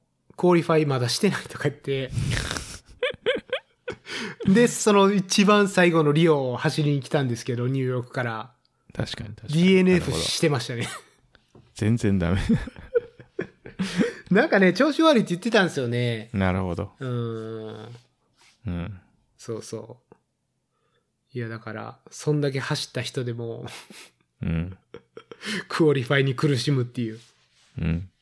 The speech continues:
Speaker 1: うん。そう。で、百本走ってるけど、もちろんウエスタンはまだ走れてないっていうね。
Speaker 2: うん。だから、その時はもうクオリファイが下手したらもう二十個ぐらいあったかもしれないけど。
Speaker 1: うん、あったでしょうね。
Speaker 2: そうそう。
Speaker 1: うん。
Speaker 2: もう終わったらないですからね。
Speaker 1: そ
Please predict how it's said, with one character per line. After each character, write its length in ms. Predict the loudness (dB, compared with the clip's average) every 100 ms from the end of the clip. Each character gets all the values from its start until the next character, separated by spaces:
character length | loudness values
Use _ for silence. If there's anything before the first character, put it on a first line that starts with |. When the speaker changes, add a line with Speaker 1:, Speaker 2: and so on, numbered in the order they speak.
| _ -18
Speaker 1:
う 40 |
ん。 480 | -16 -16 -18 -20 -20 -20 _ _ _ _ _ _ _ _
そ 400 | -14 -12 -12 -16 _
う。 40 | -2
で、 60 |
百 240 | 0 0 2
本 160 | 4
走 200 | 4 0
っ 40 | 0
て 80 | 2
る 60 |
け 100 | 4
ど、 80 | 2
も 140 | 2 2
ち 100 | 2
ろ 80 |
ん 60 | 2
ウ 60 | 2
エ 40 |
ス 100 | 0
タ 100 | -4
ン 80 | 0
は 100 | 0
ま 140 | 0
だ 80 | -2
走 200 | -4 -6
れ 100 | -6
て 100 | -8
な 80 | -12
い 60 |
っ 20 | -12
て 160 | -14
い 20 |
う 40 | -16
ね。 200 | -16 _ _ _ _ _ 0
Speaker 2:
う 40 |
ん。 260 | 0 0 -6 -20 -20 _ _ _ _ _ _ -6
だ 120 | -2 0
か 120 | 2
ら、 160 | 0
そ 160 | 2 2
の 100 | 2
時 460 | 2 2 2 0 4
は 220 | 4 4
も 120 | 2
う 20 |
ク 140 | 0 0
オ 60 |
リ 80 | 2
フ 100 | 2
ァ 100 | 2
イ 20 |
が 120 | 4 2
下 100 | 2
手 80 | 2
し 40 |
た 80 | 2
ら 60 |
も 120 | 2 2
う 40 |
二 80 | 2
十 120 | 2
個 120 | 2
ぐ 60 | 2
ら 60 |
い 20 | 2
あ 20 |
っ 20 |
た 100 | -4
か 60 | -6
も 60 |
し 100 | -2
れ 60 | 2
な 100 | 4
い 40 |
け 60 | 2
ど。 80 | -2
Speaker 1:
う 100 | -4
ん、 60 |
あ 60 | -4
っ 40 | 0
た 100 | 0
で 80 |
し 100 | 0
ょ 20 | -4
う 40 |
ね。 300 | -6 -6 -10 _
Speaker 2:
そ 180 | -12 -12
う 40 |
そ 160 | -12 -18 _ _ -16 -4
う。 20 |
Speaker 1:
う 20 |
ん。 40 | 0
Speaker 2:
も 60 |
う 40 | 2
終 80 |
わ 60 | 2
っ 40 |
た 140 | 2 2
ら 120 | 4
な 100 | 2
い 40 |
で 80 | 0
す 80 | -4
か 80 | -8
ら 80 | -12
ね。 160 | -12
Speaker 1:
そ 480 | -14 -14 -14 -14 -18